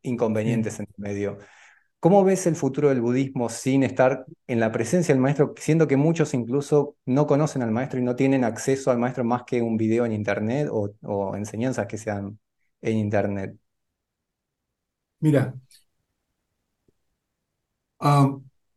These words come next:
Speaker 2: por un lado, si vamos a lo tradicional, no todos los discípulos estaban siempre cerca de su maestro, en Tibet, ¿ok?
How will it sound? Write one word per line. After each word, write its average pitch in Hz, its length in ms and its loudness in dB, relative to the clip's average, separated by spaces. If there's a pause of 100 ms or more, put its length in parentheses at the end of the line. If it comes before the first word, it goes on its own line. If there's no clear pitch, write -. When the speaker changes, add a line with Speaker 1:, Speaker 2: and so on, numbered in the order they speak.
(1200)
Speaker 2:
por 175 120 0
un 214 120 2
lado, 247 200 2
si 135 120 -2
vamos 165 240 0
a 139 80 -4
lo 131 160 -2
tradicional, 131 840 -4 (1500)
no 220 380 0
todos 220 280 -2
los 127 120 -2
discípulos 135 540 -4
estaban 131 360 -6
siempre 131 340 -4
cerca 127 320 -6
de 113 80 -6
su 127 160 -8
maestro, 123 600 -6
en 151 180 0
Tibet, 123 320 -4
¿ok? - 180 -14